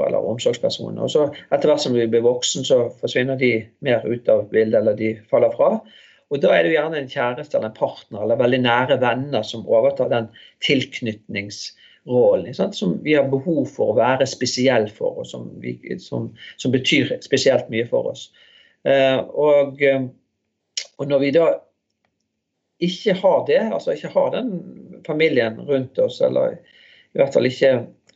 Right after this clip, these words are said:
treffer de på samme måte som tidligere, så er det jo lettere å kjenne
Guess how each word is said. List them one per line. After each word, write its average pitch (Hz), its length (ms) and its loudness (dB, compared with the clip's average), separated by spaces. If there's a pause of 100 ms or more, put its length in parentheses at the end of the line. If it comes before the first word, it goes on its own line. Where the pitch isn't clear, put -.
(340)
treffer 175 420 0
de 117 80 -2 (260)
på 127 100 -10
samme 135 260 0
måte 123 280 -2
som 120 160 -2
tidligere, 127 320 2
så - 120 2
er - 80 2
det 87 100 2
jo 87 100 -6
lettere - 440 0
å 127 60 -2
kjenne 151 400 -2